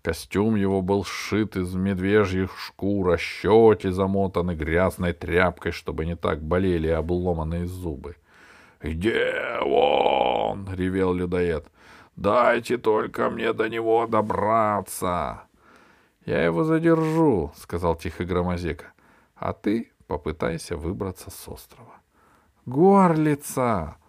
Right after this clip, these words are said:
закричала Дурында. "У нас на минуты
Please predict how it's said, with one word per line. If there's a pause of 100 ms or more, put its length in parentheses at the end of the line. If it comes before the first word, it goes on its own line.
(320)
закричала
Дурында. (500)
"У
нас (260)
на
минуты